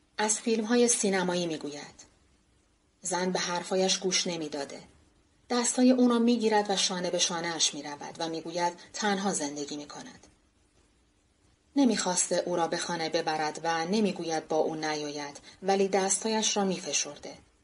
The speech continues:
مرد هم سکوت می‌کند. در چنین شرایطی از پله‌های خانهٔ زن بالا می‌روند. زن صدای پای او را می‌شناخته. از پله‌ها که بالا می‌آمده.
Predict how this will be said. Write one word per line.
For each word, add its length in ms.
مرد 220
هم 160
سکوت 480
می‌کند. 460
در 140
چنین 260
شرایطی 560
از 200
پله‌های 540
خانهٔ 400
زن 260
بالا 260
می‌روند. 520
زن 460
صدای 420
پای 240
او 140
را 100
می‌شناخته. 720
از 200
پله‌ها 380
که 140
بالا 320
می‌آمده. 680